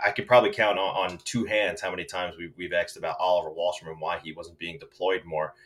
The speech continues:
Uh, so th-, there, there's definitely, um, reason to believe the, uh, younger players not getting as much time was part of, part of the issue, because let's face it, the N H L is becoming a younger and faster league, and the Islanders do,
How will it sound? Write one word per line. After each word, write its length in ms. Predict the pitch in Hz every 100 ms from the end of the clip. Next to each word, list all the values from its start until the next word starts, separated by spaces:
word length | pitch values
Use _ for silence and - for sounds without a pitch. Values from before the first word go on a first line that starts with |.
| - -
Uh, 280 | 85 82 78
so 420 | - 98 92 - _ _
th-, 200 | 110 101
there, 300 | 113 117 -
there's 360 | 110 110 107 -
definitely, 720 | 123 120 135 127 120 110 104
um, 280 | - 92 87
reason 280 | 98 98 92
to 120 | 92
believe 500 | 87 78 87 87 80
the, 300 | 82 80 80 _ _ _ -
uh, 220 | 85 82 80
younger 300 | 98 104 104
players 460 | - 101 101 98
not 180 | 90 87
getting 220 | 92 87
as 160 | 85 82
much 200 | 85 -
time 280 | - 87 90
was 100 | 82
part 300 | - 90 90
of, 220 | - -
part 180 | - 101
of 100 | 101
the 140 | 90 -
issue, 380 | - - 113 110
because 320 | 98 101 98 -
let's 160 | 98
face 280 | - 104 98
it, 100 | 80
the 100 | 85
N 100 | 87
H 140 | 87
L 80 | 90
is 80 | 85
becoming 380 | 85 - 85 80
a 40 |
younger 360 | 78 87 85 78
and 100 | -
faster 400 | 87 80 - 78
league, 400 | 92 101 80 78 - - -
and 200 | 82 80
the 140 | 78 87
Islanders 540 | 95 95 87 87 80
do, 520 | - 95 92 90 85